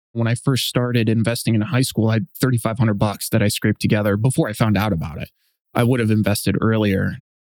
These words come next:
So there's a ton of really great opportunities. But for me, if I were to start over, I would save to start buying single shares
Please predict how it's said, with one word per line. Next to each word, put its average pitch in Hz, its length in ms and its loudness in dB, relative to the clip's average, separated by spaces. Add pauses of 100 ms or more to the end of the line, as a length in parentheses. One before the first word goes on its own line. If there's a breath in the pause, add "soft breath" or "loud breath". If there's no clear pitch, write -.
(160)
So - 140 -2
there's 160 220 0
a 160 60 2
ton 170 300 0
of 143 140 0 (160)
really 143 400 2
great 120 640 0 (280)
opportunities. 120 840 0
But 110 240 -2 (100)
for - 240 -2
me, 147 420 2
if 120 160 -2
I 120 100 -2
were 123 100 2
to 120 80 2
start 120 260 0
over, 131 380 0
I 117 80 0
would 113 180 0
save 127 540 -2
to 113 160 -2
start 110 320 -4
buying 120 400 0
single 135 400 -2
shares 113 580 -2